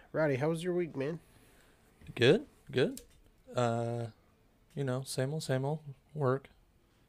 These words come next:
Speaker 2: But last night, Super Bowl, my team won for the first
Speaker 1: Yeah.
Speaker 2: time in fifty years. Got hella drunk. It was pretty cool. Other than that, yeah, no.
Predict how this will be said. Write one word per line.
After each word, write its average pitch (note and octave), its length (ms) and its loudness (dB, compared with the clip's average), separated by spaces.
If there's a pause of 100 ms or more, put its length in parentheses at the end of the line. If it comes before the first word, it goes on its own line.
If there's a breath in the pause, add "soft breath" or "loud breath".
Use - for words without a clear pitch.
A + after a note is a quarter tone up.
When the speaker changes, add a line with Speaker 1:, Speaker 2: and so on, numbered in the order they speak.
(760 soft breath)
Speaker 2:
But A2 500 2 (500)
last A2+ 320 0
night, A#2 340 -6
Super A2+ 260 -4
Bowl, A2+ 360 0 (440)
my A2 160 -2
team A2 260 -4
won A2 340 -4 (840 soft breath)
for - 80 -4
the G#2 100 -4
first A2 240 2
Speaker 1:
Yeah. A2 80 2
Speaker 2:
time G#2 120 0
in G2 80 -4
fifty G#2+ 260 -2
years. A2 440 -2 (760 soft breath)
Got G#2 180 2
hella G#2 240 2
drunk. A2 380 -4 (480)
It G#2+ 60 -6
was G2+ 100 -8
pretty G#2 260 -6
cool. A2+ 240 -4 (2000 soft breath)
Other G3+ 180 2
than A#3 140 -10
that, C3 300 -2
yeah, D3+ 160 -2
no. C#3+ 300 -8